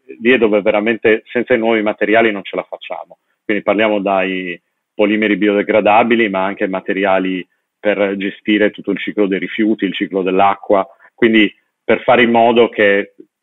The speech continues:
tutte le nostre attività siano, eh, più sostenibili. Questa è una grande scommessa, una scommessa importante, sappiamo che nei prossimi decenni sarà fondamentale fare qualcosa.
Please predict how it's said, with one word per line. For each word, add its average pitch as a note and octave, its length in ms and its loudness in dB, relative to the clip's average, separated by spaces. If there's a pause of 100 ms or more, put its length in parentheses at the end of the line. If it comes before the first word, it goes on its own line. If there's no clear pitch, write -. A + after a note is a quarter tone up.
(120)
tutte A#2 260 -2
le A2 120 4
nostre G#2+ 280 -4
attività G#2 640 0
siano, F#2+ 460 -4 (120)
eh, F#2 220 -4
più A2+ 120 -12
sostenibili. F2 680 -10 (180)
Questa A2+ 440 2
è - 160 -20
una G#2 100 -2
grande G#2+ 300 2
scommessa, C3 720 -2 (120)
una G#2 160 -2
scommessa G#2+ 340 -4
importante, F#2+ 680 -2
sappiamo F#2+ 320 -4
che F#2 120 -8
nei F2+ 100 -10
prossimi F#2 480 -8 (240)
decenni G2 640 -2
sarà F#2 200 -2
fondamentale G2+ 720 0
fare G2+ 260 -2
qualcosa. A2 640 2